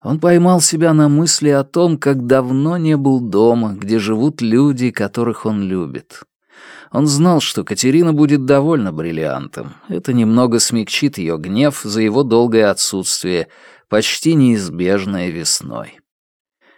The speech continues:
В каком-то смысле, думал он, возможно, и хорошо, что она, даже спустя столько лет,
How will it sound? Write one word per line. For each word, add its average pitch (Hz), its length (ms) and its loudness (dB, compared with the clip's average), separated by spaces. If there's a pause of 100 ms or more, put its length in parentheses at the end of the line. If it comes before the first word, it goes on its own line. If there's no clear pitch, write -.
В - 120 -20
каком-то 127 440 2
смысле, 120 640 -2
думал 92 320 -2
он, 82 300 -4 (180)
возможно, 107 680 -2
и - 20 -4
хорошо, 107 680 -2
что - 280 0
она, 107 440 0 (340)
даже 110 340 0
спустя 120 440 0
столько 156 500 0
лет, 107 420 0